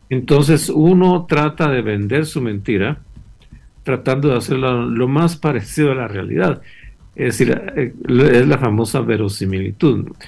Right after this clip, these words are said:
Entonces, si a vos te ha parecido que, eh, esa Guatemala que has leído en mis novelas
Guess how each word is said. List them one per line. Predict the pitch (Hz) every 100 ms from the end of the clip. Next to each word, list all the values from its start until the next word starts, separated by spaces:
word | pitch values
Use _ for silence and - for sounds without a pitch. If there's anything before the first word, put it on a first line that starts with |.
| -
Entonces, | - 170 170
si | 170
a | 147
vos | 175 185
te | 190
ha | 185
parecido | 170 127 123 156 156 147
que, | 147 113 123 - _ _ _
eh, | - 113 107 110 - 139
esa | 143 151
Guatemala | 139 123 113 107 117 127
que | 127
has | 123
leído | 120 110 117 120
en |
mis | 113 101
novelas | 98 107 120 117 -